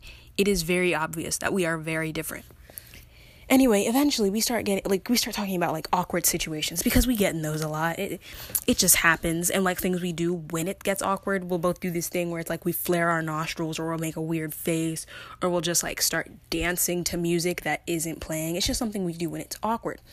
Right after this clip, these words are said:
And eventually they're asking, like, "What defines an awkward silence or an awkward moment?" And, and I said, right, like, this is how I describe awkward moments.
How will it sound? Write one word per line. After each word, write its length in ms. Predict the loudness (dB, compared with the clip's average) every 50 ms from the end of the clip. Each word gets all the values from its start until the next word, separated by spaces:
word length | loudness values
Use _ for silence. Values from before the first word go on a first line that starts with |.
| -20 -18 -18 -18 -18 -10 -4
And 100 | -2 0
eventually 440 | 2 2 2 0 0 0 -2 -2 0
they're 120 | 0 0
asking, 380 | 0 0 0 -2 -4 -4 -4 -4
like, 240 | -4 -4 -6 -6 -8 -14 -20 -20 -20 -20 -20 -20 -20 -20 _ -20 -20 _ -20 -20 -20 -20 -20 -20 -14 -8
"What 440 | -6 -2 2 2 4 4 2 0 -6 -16 -20 -20 -20 -20 -20 -20 -20 -2 2
defines 840 | 2 2 2 2 2 2 4 4 2 0 -2 -4 -6 -6 -8 -8 -6
an 120 | -6 -6 -2 2
awkward 440 | 2 2 2 0 -6 -10 -4 2 4
silence 600 | 6 6 6 4 2 0 -4 -6 -6 -6 -2 0
or 120 | 0 0
an 60 | 0 -2 -4
awkward 360 | -6 -6 -2 -2 -2 -2 0
moment?" 340 | 0 0 0 0 -2 -6 -8 -16 -20 -18 -16 -14 -14 -14 2 6
And, 180 | 6 6 8 6
and 140 | 6 4 6
I 200 | 6 6 6 6
said, 300 | 6 4 4 0 0 0
right, 240 | 0 0 2 2
like, 140 | 0 -2 -2
this 140 | 0 0 0
is 80 | 0 0
how 140 | 0 -2
I 140 | -2 -2 -4
describe 320 | -6 -6 -6 -6 -6 -6 -6
awkward 240 | -8 -10 -12 -12
moments. 380 | -10 -10 -10 -10 -10 -10 -12 -12